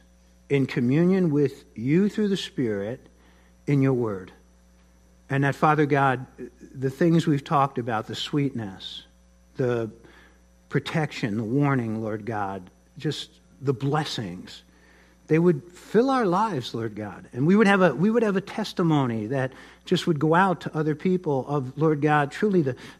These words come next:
the blessings that come to us through your word. And I pray this, Lord God, in the name of Jesus. Amen. So again, so you have general revelation,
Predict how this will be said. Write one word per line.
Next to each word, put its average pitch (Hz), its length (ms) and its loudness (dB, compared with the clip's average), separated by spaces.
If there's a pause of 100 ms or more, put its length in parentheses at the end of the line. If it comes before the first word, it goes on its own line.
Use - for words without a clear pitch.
the 135 80 0
blessings 214 720 0
that 160 200 -2
come 156 360 -2
to 139 200 -2
us 107 440 -6 (380)
through 151 600 0 (220)
your 143 200 2
word. 113 500 -2 (1080)
And 127 100 -6
I 117 100 -6
pray 156 220 2
this, 143 240 0
Lord 135 220 0
God, 123 480 2
in 123 160 -6
the 120 60 -2
name 123 260 -2
of 113 140 -8
Jesus. 107 640 -10 (200)
Amen. 98 520 -14 (1300)
So 208 120 10
again, 220 200 10
so 226 140 4
you 202 140 8
have 185 200 4
general 277 400 12
revelation, 190 1000 6